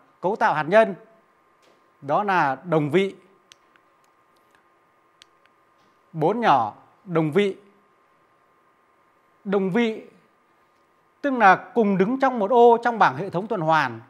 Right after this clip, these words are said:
gọi là đồng vị. Các hạt nhân đồng vị là các hạt nhân có cùng số proton Z nhưng số nucleon khác nhau.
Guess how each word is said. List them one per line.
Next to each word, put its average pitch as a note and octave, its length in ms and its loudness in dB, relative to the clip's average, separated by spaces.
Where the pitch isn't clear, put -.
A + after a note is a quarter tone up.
gọi D#3+ 240 -4
là D3+ 160 -2
đồng D3+ 260 -6
vị. F#3 240 -2
Các D4 180 0
hạt G3+ 200 -4
nhân A#3 240 0
đồng F3+ 200 2
vị G3+ 260 -2
là D#3+ 260 -2
các B3+ 240 -6
hạt E3 180 -4
nhân A3 300 0
có F#3+ 120 2
cùng F#3 460 2
số F#3 320 -2
proton G#3 460 2
Z C4 240 2
nhưng B3 440 0
số G3 300 -2
nucleon A3+ 680 0
khác C4+ 180 -2
nhau. A#3+ 340 4